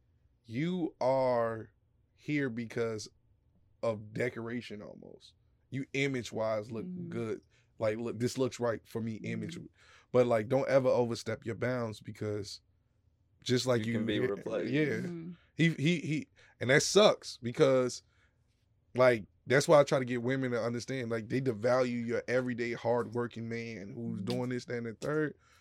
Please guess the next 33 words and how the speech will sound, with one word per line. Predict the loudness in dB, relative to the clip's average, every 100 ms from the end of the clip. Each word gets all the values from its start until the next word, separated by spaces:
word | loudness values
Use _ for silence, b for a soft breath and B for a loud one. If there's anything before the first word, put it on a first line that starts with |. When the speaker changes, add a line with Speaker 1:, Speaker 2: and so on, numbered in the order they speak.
| b b
Speaker 1:
But | -6
when | -4
you, | -2 -4 -6 -18 -20 -10
but | 0 2
Speaker 3:
Nine | 2
Speaker 1:
if | 2
Speaker 3:
times | 2
out | 2 -2
of | -4
ten, | -4 -4
this | -4
nigga | -6 -4
is | -6
gonna | -6 -6
treat | -6 -8 -8
you | -8
way | -2 2 4 2
better | 2 4 4
than | 2 0
the |
nigga | -2 -2 0 -2
that's, | -2 -4 -6 -14 -20 _ _ -4
that | -2 -2
you | -4 -4
ha- | 2 4
Speaker 1:
Yeah. | 4
Speaker 3:
hold | 6 8 6
on | 2
this | -2
high | 0 0 2
pedestal. | 2 0 0 -6 -8 -8
Speaker 2:
Mm-hmm. | -8 -4
Speaker 1:
Right. | 2 4 4